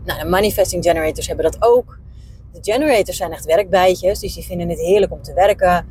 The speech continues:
Die oogsten gewoon de zaadjes die bijvoorbeeld de manifestors geplant hebben. Nou, dan hebben we nog de, de manifesting generators. En die zijn er eigenlijk het beste van de manifestor en het beste van de generator.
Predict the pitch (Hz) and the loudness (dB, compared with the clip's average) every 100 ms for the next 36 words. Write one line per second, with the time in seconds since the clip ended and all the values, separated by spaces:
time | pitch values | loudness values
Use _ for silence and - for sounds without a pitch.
0 | - - - - 208 220 - - 180 170 | -14 -8 -8 0 2 2 -2 -8 0 2
1 | 165 160 143 175 226 - 185 170 180 170 | 2 0 -2 0 0 0 -2 -2 -10 -14
2 | - 220 247 247 180 165 214 226 208 190 | -4 0 2 2 0 -2 -2 0 2 2
3 | 185 175 170 - 151 135 143 123 120 - | 0 -4 -4 -2 -2 -2 -8 -8 -10 -14
4 | - - - - - - - - - 156 | -16 -14 -12 -12 -12 -14 -12 -10 -6 -2
5 | 170 170 156 160 151 - 151 143 135 135 | 0 0 -2 -6 -6 -2 0 0 -2 -8
6 | - - - - - 147 147 151 - 165 | -12 -6 -6 -6 -10 -6 -4 -4 -2 -2
7 | 156 147 165 220 220 202 190 175 165 - | -4 -2 2 4 4 2 2 2 0 -10
8 | - - - - 160 160 160 220 285 277 | -16 -18 -18 -10 -4 -4 -4 -6 0 2
9 | 254 214 240 233 - 156 214 247 - - | 2 2 2 0 -2 0 0 0 -4 -6
10 | 160 147 151 - - 220 226 - 262 - | -6 -6 -8 -8 -4 -2 0 2 2 2
11 | 269 - 185 180 - - 165 147 151 139 | -2 -2 -2 -2 -4 -12 -12 -6 -6 -4
12 | 135 127 135 - | -8 -10 -14 -14